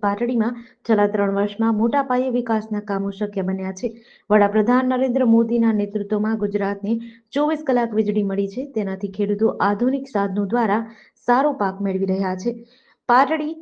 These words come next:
નગરપાલિકા વિસ્તારમાં થયેલા વિવિધ વિકાસ કાર્યોની જાણકારી આપતા મંત્રીએ કહ્યું કે પાટડીના મુખ્ય તળાવનું સુંદર બ્યુટિફિકેશન કરવામાં આવ્યું છે,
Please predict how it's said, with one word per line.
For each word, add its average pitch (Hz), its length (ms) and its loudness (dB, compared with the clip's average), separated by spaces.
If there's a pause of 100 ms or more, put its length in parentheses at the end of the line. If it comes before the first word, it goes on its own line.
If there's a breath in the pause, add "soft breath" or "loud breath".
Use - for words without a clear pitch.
(160)
નગરપાલિકા 285 640 4
વિસ્તારમાં 247 580 0
થયેલા 226 460 4
વિવિધ 226 400 4
વિકાસ 202 340 -2
કાર્યોની 214 560 2 (520 loud breath)
જાણકારી 269 520 6
આપતા 269 340 0
મંત્રીએ 233 480 2
કહ્યું 214 320 0
કે 254 160 -2
પાટડીના 208 500 0 (140)
મુખ્ય 254 400 0
તળાવનું 220 500 4
સુંદર 226 320 2 (380 loud breath)
બ્યુટિફિકેશન 254 760 0
કરવામાં 190 440 0
આવ્યું 196 260 0
છે, 277 100 -8